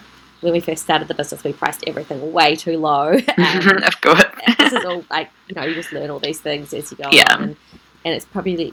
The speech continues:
Speaker 1: you probably only really know when you get into retail stores because of how much of a cut they take. Um,
Speaker 2: Yeah.
Speaker 1: so that's probably when we had to think about, really think about the pricing.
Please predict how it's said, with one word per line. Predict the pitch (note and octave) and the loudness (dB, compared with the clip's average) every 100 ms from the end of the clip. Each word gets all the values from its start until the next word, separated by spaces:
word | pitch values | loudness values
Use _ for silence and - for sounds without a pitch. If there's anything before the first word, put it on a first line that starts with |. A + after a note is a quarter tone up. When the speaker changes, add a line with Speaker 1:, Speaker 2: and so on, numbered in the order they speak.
| - | -4
Speaker 1:
you | F3+ | -4
probably | - A3 A#3+ | -4 -2 0
only | F3+ F3+ | 0 -2
really | D#3+ D#3 | -2 -4
know | D#3 D3 C#3+ | -2 0 -2
when | C#3 C3+ | -4 -8
you | |
get | C3 - | -6 -6
into | C3+ - | -8 -8
retail | C3+ C3+ C3+ | -6 -2 -2
stores | - C3 B2 A#2 - - | -2 -4 -4 -4 -6 -8
because | A#2 - A2+ - - | -10 -4 -4 -4 -6
of | - A#2+ | -8 -8
how | - C3 | -2 -2
much | B2 B2+ - | 0 -4 -6
of | - | 0
a | |
cut | - - - | 2 2 0
they | D3+ | -4
take. | F3+ A#3+ A4 - - - - - _ | -4 -2 -4 -6 -20 -20 -20 -20 _
Um, | D#3 D3+ C#3+ C3+ D#3 | 2 2 2 0 2
Speaker 2:
Yeah. | - - _ - - - _ _ - - | 2 -2 _ -20 -20 -20 _ _ -18 -8
Speaker 1:
so | - | -4
that's | D#3+ - - | -2 -2 -6
probably | - D3 D3 | -8 -4 -2
when | D3 C#3+ | 0 -2
we | C#3 C3 - _ _ - | -4 -6 -18 _ _ -12
had | - | -12
to | |
think | - B2+ D3 | -6 -6 -4
about, | - C3+ A#2+ - - _ - _ _ _ | 0 2 2 -2 -14 _ -20 _ _ _
really | D#3+ F#3 E3 | -2 2 2
think | D3+ B2+ | 2 -4
about | - - | -4 -6
the | - | -2
pricing. | A2 - A#2+ F3 | -2 -2 -2 -4